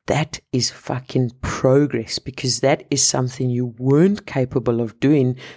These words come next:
six weeks ago or eight weeks ago. If you started out with lifting a two kilogram dumbbell and you're currently on a seven kilogram dumbbell, that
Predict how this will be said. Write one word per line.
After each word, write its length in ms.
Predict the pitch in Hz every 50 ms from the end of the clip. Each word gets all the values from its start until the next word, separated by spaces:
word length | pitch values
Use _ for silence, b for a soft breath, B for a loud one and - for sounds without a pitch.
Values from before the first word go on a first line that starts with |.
| B
six 360 | B - - 131 123 - - -
weeks 300 | 123 120 117 - - -
ago 340 | 113 117 110 110 107 - _ _
or 200 | - 123 127 - _ -
eight 280 | 123 123 120 - - - - _ -
weeks 480 | 127 120 120 127 123 - - - -
ago. 300 | 127 110 - 113 104 - 117 B B B B B B B B B
If 240 | B 214 196 - -
you 80 | 160 165
started 420 | 156 - - 160 156 151 151 147 -
out 300 | - 131 131 135 131 -
with 340 | - 117 120 120 117 - -
lifting 400 | 127 127 131 127 - - 139 131 -
a 100 | 113 123
two 260 | - - - - 170
kilogram 600 | 160 - - 160 143 139 131 139 120 117 117 117 113 _
dumbbell 600 | - 135 117 139 165 160 131 120 98 107 107 - -
and 160 | - 127 127 127
you're 100 | 127 131
currently 580 | 131 - 135 131 139 143 139 135 - 139 - -
on 260 | - 123 117 117 117 B B B B B B -
a 80 | 107 101
seven 560 | - - - - - 160 185 196 233 208 185
kilogram 580 | - - - 123 120 110 - 110 110 113 117
dumbbell, 520 | 113 - 110 110 113 110 110 107 104 113 - b b b b b b b _ -
that 360 | - 120 117 123 - - -